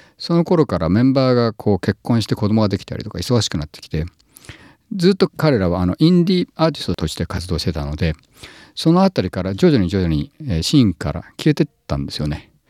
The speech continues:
別に解散したわけでもないし、えー、活動休止宣言みたいなのをしたわけでもないんですけれども、だんだんいなくなって、忘れられて、で、二千十五年ぐらいからまた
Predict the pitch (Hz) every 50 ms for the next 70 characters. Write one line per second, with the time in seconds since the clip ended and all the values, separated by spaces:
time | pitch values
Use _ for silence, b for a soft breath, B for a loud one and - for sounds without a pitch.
0 | B B B B B B B B B B B B _ - 123 - 202 180 - -
1 | - 202 226 247 - - 214 196 175 - 202 185 170 151 127 92 80 80 82 85
2 | 78 76 - - - - 76 - - _ _ _ _ - - - - _ - -
3 | 90 87 85 80 78 76 55 50 50 58 55 50 50 50 62 - - - 82 -
4 | - 135 131 - - - 131 - - - - 131 120 98 92 85 85 82 85 82
5 | 82 - - 135 127 - 110 87 95 131 180 190 170 120 95 80 80 - - 87
6 | 82 95 98 98 87 - - _ _ - 123 127 117 117 110 107 107 104 98 -
7 | - 101 92 - _ _ - - B B B B B B B B B B B B
8 | B B B B B B _ - 110 98 - - 127 113 110 104 101 98 98 95
9 | 90 90 85 - - - 85 80 - - _ b b b b b b b b b
10 | b _ _ _ _ _ - 156 165 - _ _ _ _ _ _ _ _ _ _
11 | _ _ _ _ _ _ _ - 143 143 147 - - - - - 196 185 170 147
12 | 127 131 151 165 170 180 170 170 175 165 160 135 104 - - - - 107 95 95
13 | - - 143 -